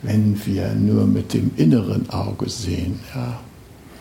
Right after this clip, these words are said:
Äußerlich können wir uns natürlich jeder Form gegenüberstellen und sagen, ein Objekt der Erkenntnis.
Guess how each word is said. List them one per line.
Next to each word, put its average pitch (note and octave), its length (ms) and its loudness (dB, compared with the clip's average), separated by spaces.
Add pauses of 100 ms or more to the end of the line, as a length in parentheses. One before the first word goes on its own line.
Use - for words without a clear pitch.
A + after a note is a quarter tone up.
(400)
Äußerlich G#2+ 800 2
können G#2 280 2
wir A2 160 2
uns A2 240 2
natürlich G#2 720 -2
jeder A2 280 0
Form A2 480 -2 (640)
gegenüberstellen G#2+ 1200 2
und G2+ 200 -2
sagen, - 380 -6 (1120)
ein A#2 200 -2 (140)
Objekt - 800 -4 (340)
der A#3+ 100 -12
Erkenntnis. - 960 -6